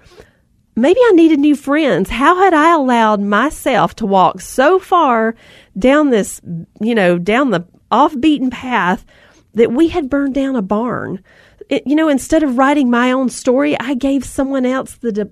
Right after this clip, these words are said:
the power to determine its course. Are you giving someone the power to decide what your story looks like? You know, take your life back. Be your own advocate. Stand up for yourself. Protect your island.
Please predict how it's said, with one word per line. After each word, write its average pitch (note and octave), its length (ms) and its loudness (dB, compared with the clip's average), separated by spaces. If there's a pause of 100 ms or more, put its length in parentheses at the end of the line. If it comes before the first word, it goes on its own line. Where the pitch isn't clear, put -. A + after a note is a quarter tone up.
the G3+ 100 -6
power C#4+ 500 -6
to B3 160 -8
determine A#3+ 720 -4 (400)
its A3+ 240 -2
course. - 720 -6
Are A3+ 60 2
you A3+ 220 2
giving C4+ 340 -2
someone B3+ 360 -2
the A3+ 60 -2
power B3 540 -4 (380)
to G#3+ 100 -2
decide G#3+ 640 -2
what G#3+ 180 0
your G3 140 -4
story G3+ 680 -4 (540)
looks G#3 400 -4
like? - 440 -16 (1200)
You A#3 120 -2
know, C4 160 0
take D4 380 -4
your D#4+ 100 0
life B3 340 0
back. G#3 320 -4 (120)
Be C4+ 200 0
your C#4+ 200 -2
own C4+ 340 -4
advocate. G#3+ 680 -6 (440)
Stand C#4 560 0
up - 180 2
for A#3+ 100 -6
yourself. G3+ 640 -2
Protect D4+ 460 -4
your D4 120 -4
island. A3+ 680 -2